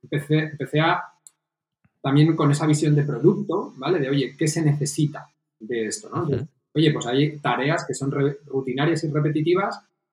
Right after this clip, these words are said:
Speaker 1: que no re-, no deberían requerir interacción humana, ¿vale? No digo que no la re-, que no la tengan, sino que no deberían requerirla. Entonces,
Speaker 2: Ujú.
Speaker 1: el siguiente paso fue herramientas de integración, ¿vale? Yo del pasado conocía Zapier,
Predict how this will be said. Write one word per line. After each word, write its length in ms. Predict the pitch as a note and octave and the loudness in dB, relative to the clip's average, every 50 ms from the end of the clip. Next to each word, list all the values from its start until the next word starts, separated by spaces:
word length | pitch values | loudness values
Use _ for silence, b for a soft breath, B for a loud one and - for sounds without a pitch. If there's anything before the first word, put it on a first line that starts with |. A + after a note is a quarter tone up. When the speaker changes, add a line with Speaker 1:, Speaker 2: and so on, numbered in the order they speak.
| _ _ _ | _ _ _
Speaker 1:
que 120 | - G#2 | -14 -6
no 140 | G2+ - F#3 | 0 2 2
re-, 260 | G3+ E3+ C#3+ - - - | 4 2 2 -2 -4 -2
no 140 | B2+ D3 F3 | 0 2 2
deberían 400 | G#3 F#3 D#3+ C#3+ D#3 E3 D#3+ C#3 | 4 4 4 2 2 2 2 2
requerir 520 | - C#3+ - D3+ - C#3 C#3+ C#3 D3+ D3+ - | 0 0 0 0 0 0 0 -2 -2 -4 -8
interacción 500 | C3 B2+ B2+ B2 - - - C#3+ B2+ B2 | -8 -8 -8 -12 -12 -10 -6 -4 -4 -2
humana, 340 | A2 A2+ A2 G2 - - _ _ _ _ | -2 -4 -6 -8 -10 -16 _ _ _ _
¿vale? 200 | _ B2+ D3 D3+ - _ - B2+ B2 C3+ | _ -16 -16 -16 -16 _ -18 -12 -2 0
No 100 | D#3+ F3 | 4 6
digo 200 | F#3+ G3 F3 D#3 | 6 6 6 4
que 60 | E3+ | 2
no 100 | E3+ E3+ | 2 4
la 120 | E3+ E3 D#3 | 2 2 2
re-, 200 | D3 D3 C#3+ - | 0 0 -2 0
que 100 | D3 C#3+ | 0 2
no 220 | D3 D#3 D#3 D#3 | 2 4 4 4
la 360 | D3+ D3+ D3+ D3 C#3+ C#3 C#3 - | 4 4 4 2 2 0 -2 -2
tengan, 340 | E3+ E3 E3 F3 F3+ F#3+ F#3 | -2 -2 0 0 -2 -2 -2
sino 180 | - C#3+ C3+ | -4 -4 -4
que 100 | - C#3 | -4 -2
no 160 | B2+ C#3+ D#3+ E3+ | 0 2 2 4
deberían 380 | F#3+ F3 F3 E3+ E3+ D#3 C#3+ | 4 4 4 2 2 2 0
requerirla. 580 | D3 C#3 - B2+ G#2+ B2+ A#2 - - - - - _ _ _ _ _ _ _ _ _ _ _ _ - | -4 -4 -6 -6 -4 -4 -6 -6 -8 -14 -20 -20 _ _ _ _ _ _ _ _ _ _ _ _ 2
Entonces, 220 | D3+ D3+ D3 D3 - | 4 4 4 4 0
Speaker 2:
Ujú. 100 | - G#2+ D#3 | -4 -4 -6
Speaker 1:
el 60 | - | -6
siguiente 320 | - - C#3+ C#3+ C#3+ D3+ | 0 2 2 2 2 2
paso 240 | D3+ D3+ D3+ D#3 C#3+ | 0 0 -2 -2 -2
fue 280 | - E3+ F3+ G#3 G3+ - | 0 2 2 2 0 -2
herramientas 480 | - B2+ B2 B2+ C3 C#3 C#3 D3+ D3 | -4 -6 -4 -4 -2 0 0 2 2
de 60 | D3 C3+ | 2 0
integración, 640 | A#2+ - A#2+ A2 A2+ - - - A#2+ G#2+ - - - _ _ _ _ _ | 0 -2 -6 -8 -8 -8 -4 -2 -2 -2 -2 -8 -14 _ _ _ _ _
¿vale? 260 | - A#2 C#3+ D3 C#3 - | -14 -8 -6 -6 -4 -2
Yo 140 | C3+ C3+ C3 | -2 0 0
del 200 | C#3 C#3 C#3+ C#3+ | 2 0 0 0
pasado 380 | C#3+ C3+ - D3+ D3+ C#3+ C#3+ | 0 0 2 2 2 2 2
conocía 580 | C#3+ A#2+ B2 - - C#3 C3+ B2+ B2+ B2+ B2 B2 - | 0 -2 -6 -6 -2 -2 -2 0 0 0 -2 -2 0
Zapier, 520 | - D#3+ E3+ F3 F#3 F#3 G3 G#3 G3+ G#3 | 0 0 0 4 4 4 4 4 2 -2